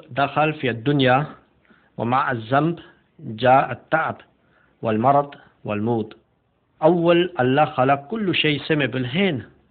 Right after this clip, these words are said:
وبعد آدم وحواء عصوا الله ودوروا يبقوا مثل الله، هم ماتوا في ذنوبهم. أول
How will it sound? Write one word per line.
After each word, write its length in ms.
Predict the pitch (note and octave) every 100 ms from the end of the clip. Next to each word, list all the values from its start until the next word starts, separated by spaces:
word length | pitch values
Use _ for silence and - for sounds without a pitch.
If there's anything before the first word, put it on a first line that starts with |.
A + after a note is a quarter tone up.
| _
وبعد 380 | A#2 B2+ D3 D#3 -
آدم 440 | C3 B2+ D3+ E3 E3 -
وحواء 600 | G#2+ - D3 C#3 D3+ -
عصوا 360 | B2 C3+ - A#2
الله 480 | A2+ A#2+ B2+ D#3+ - - - - _ _
ودوروا 580 | C3 A#2 B2+ C3 C#3 D#3+
يبقوا 320 | C#3 D3 C#3
مثل 260 | C3 C3 -
الله، 500 | A#2+ A2+ A#2 B2+ D3+ - _ _ _ -
هم 440 | D3 D3 D3+ C3
ماتوا 520 | A#2+ B2 B2 C#3+ E3
في 180 | - -
ذنوبهم. 540 | A2 A#2+ C3 C3+ G#2+ F#2+ - _ _ _ _ _ _ _ _ _ -
أول 480 | C3 D#3 F3 F#3 F#3